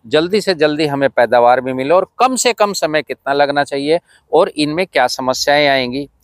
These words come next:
तो आज मैं आपको ये बताऊंगा कि आप अगर किसी खेत में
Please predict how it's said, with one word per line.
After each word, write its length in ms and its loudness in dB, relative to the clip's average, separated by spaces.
तो 340 4
आज 400 4
मैं 260 0
आपको 540 0
ये 320 0
बताऊंगा 580 2
कि 340 2
आप 280 4
अगर 320 2
किसी 420 -8
खेत 420 -2
में 260 -4